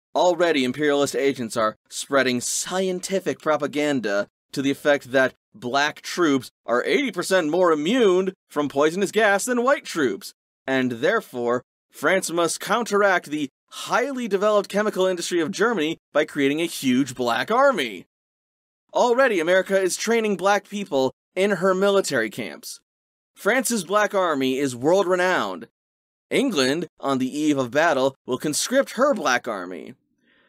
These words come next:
Fearful of class-conscious proletarians in their armies,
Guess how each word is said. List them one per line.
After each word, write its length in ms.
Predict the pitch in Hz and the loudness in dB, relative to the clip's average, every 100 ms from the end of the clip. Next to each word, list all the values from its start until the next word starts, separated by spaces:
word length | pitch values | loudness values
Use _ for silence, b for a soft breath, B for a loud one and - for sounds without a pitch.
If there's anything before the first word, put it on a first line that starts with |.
| _ _ | _ _
Fearful 480 | - 247 277 277 | -2 -2 2 2
of 80 | 226 | 2
class-conscious 840 | - 202 202 - 190 185 - 190 | 2 2 0 0 0 0 0 -4
proletarians 840 | - 185 202 190 180 170 156 156 151 | 0 2 2 0 0 2 0 -2 -4
in 220 | 170 202 | -4 -2
their 180 | 214 214 | 2 4
armies, 500 | 175 160 139 131 | 4 4 2 0